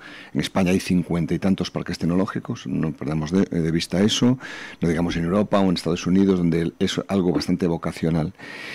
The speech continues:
Y también es cierto que los parques tecnológicos en general,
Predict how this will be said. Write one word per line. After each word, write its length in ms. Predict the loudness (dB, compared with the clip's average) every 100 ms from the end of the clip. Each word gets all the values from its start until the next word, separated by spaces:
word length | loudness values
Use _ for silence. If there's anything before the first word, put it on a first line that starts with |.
| -10 2
Y 80 | 6
también 300 | 8 10 10
es 120 | 8
cierto 440 | 6 6 4 2
que 400 | 4 4 6 4
los 180 | 2 0
parques 280 | 0 -2 4
tecnológicos 600 | 6 6 4 -2 0 2
en 100 | 0
general, 580 | 0 4 6 6 6 2